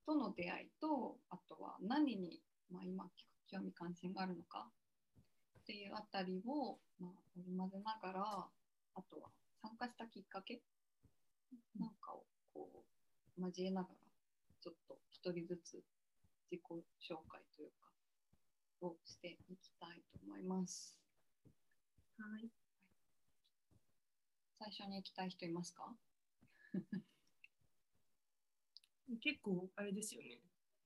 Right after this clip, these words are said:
Speaker 2: こういうのあんまり私が私がってやらないサークルですよね。
Speaker 1: <laughs>
Speaker 2: みんなこうつつましいなんか。うん。スーさん。
Speaker 1: はい。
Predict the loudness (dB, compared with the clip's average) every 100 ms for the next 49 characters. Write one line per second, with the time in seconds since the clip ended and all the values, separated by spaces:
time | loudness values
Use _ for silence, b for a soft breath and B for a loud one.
0 | _ 12 12 12 12 12 12 8 2 -20
1 | _ 8 10 12 10 10 10 10 10 10
2 | 10 12 12 12 12 12 12 12 12 12
3 | 12 12 12 12 12 12 12 12 12 12
4 | 12 12 12 8 6 10 12 12 12 10
5 | 8 8 6 8 8 6 4 4 2 0
6 | -6 -12 _ -4 -4 -12 _ _ _ _
7 | _ _ _ _ _ _ _ _ _ _
8 | _ _ _ 6 8 10 8 6 -2 -16
9 | _ _ _ 2 4 4